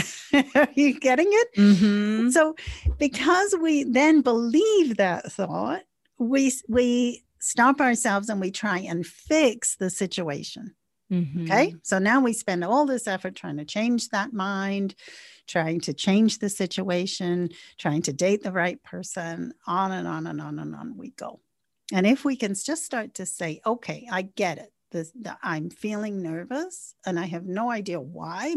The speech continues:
Speaker 1: but I'm just anxious right here in this situation." Put the mind on one side, as you say, bore into that experience,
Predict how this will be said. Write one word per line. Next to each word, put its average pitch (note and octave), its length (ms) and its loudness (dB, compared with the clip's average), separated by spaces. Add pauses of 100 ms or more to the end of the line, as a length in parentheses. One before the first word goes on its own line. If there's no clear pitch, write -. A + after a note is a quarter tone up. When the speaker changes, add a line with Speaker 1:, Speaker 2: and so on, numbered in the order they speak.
Speaker 1:
but F#3 100 -10
I'm D#3 140 -10
just F#3 320 -10
anxious F3 520 -6
right E3+ 240 -4
here F3+ 220 -6
in F#3 140 -8
this F3 180 -8
situation." F3 760 -8 (840)
Put A#3+ 200 4
the C#4 80 -4
mind F3+ 320 -2
on D3+ 160 -6
one D3+ 180 -6
side, G3 380 0
as E3 180 -6
you G3+ 140 -2
say, D#3 280 -6
bore G3 480 0
into E3+ 360 -2
that D#3+ 260 -6
experience, F3 1040 2